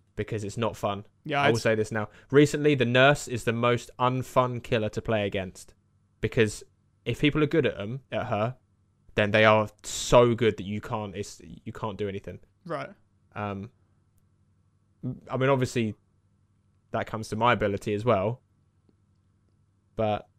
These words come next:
Speaker 1: as a, as a rough rank one
Speaker 2: I,
Speaker 1: player,
Speaker 2: I,
Speaker 1: as
Speaker 2: I
Speaker 1: I am.
Speaker 2: encounter nurse so infrequently. I mean, to be fair, yesterday I had three nurses in a row, but I encountered the nurse so infrequently that I don't mind playing against good nurses. 'Cause I'm like, "Okay,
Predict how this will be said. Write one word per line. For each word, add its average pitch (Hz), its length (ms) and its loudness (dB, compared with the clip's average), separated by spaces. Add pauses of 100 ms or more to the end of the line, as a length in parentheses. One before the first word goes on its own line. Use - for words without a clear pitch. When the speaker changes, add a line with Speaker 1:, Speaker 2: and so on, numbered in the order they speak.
(120)
Speaker 1:
as 113 160 2
a, 117 180 -4
as 110 100 -2
a 110 80 2
rough 113 260 0
rank 110 240 -2
one 107 140 0
Speaker 2:
I, 190 160 10
Speaker 1:
player, 247 260 6
Speaker 2:
I, 190 200 10
Speaker 1:
as 196 120 2
Speaker 2:
I 196 60 8
Speaker 1:
I 196 60 10
am. 214 120 6
Speaker 2:
encounter 202 400 6
nurse 175 300 4
so 170 260 2
infrequently. 175 640 -2
I 160 80 4
mean, 165 120 2
to 165 80 -4
be 160 100 4
fair, 156 160 4
yesterday 151 300 2
I 151 100 4
had 147 140 -2
three 151 240 -2
nurses 151 300 0
in 151 80 -2
a 147 60 -2
row, 147 220 0
but 143 100 -2
I 156 80 0
encountered 175 460 0
the 160 80 0
nurse 156 240 0
so 156 220 0
infrequently 185 720 -4 (420)
that - 80 -4
I 139 80 -2
don't 143 240 2
mind 147 200 0
playing 143 180 0
against 143 220 -4
good 147 140 -4
nurses. 147 560 -6
'Cause - 100 -6
I'm 156 120 2
like, 147 240 2
"Okay, 254 380 10